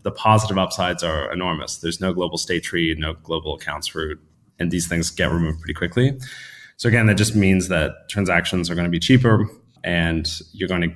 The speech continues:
be able to process a lot more of them on a, on a normal machine. Does that, does that answer your question?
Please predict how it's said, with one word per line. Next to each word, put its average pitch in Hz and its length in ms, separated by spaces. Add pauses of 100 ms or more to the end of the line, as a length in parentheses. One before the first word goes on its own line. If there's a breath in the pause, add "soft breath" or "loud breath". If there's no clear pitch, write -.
be 90 100
able 80 160
to 80 40
process - 400
a 95 40
lot 82 200
more 82 200
of 80 80
them 78 160
on 73 100
a, 76 380
on 90 80
a 87 40
normal 82 240
machine. - 480 (600 soft breath)
Does 98 100
that, 110 140
does 110 120
that 113 160
answer 113 260
your 98 100
question? 135 500